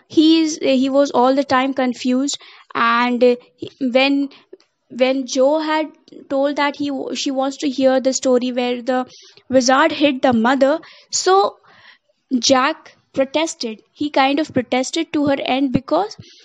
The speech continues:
he had in his mind his mother, maybe, and Jo's mother, that was his wife. So both these ladies were somehow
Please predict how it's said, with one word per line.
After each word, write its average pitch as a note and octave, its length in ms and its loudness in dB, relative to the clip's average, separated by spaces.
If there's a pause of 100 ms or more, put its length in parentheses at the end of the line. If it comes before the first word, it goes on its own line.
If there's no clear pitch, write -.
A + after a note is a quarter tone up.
(140)
he F#4 220 4
had D#4+ 320 2
in E4+ 140 2
his E4+ 200 0
mind D4+ 380 2 (340)
his F4 280 -6
mother, A#3 400 -10 (380)
maybe, A#3+ 440 -4 (300)
and D#4 320 -2 (240)
Jo's F4+ 380 -8
mother, A#3+ 320 -8
that A#3 320 -6
was C4 180 0
his D4 220 -2
wife. F4 280 -2 (360)
So F#4 340 0
both F#4 340 0
these E4+ 360 2 (680)
ladies C4+ 560 2
were D#4+ 140 0
somehow D4 600 0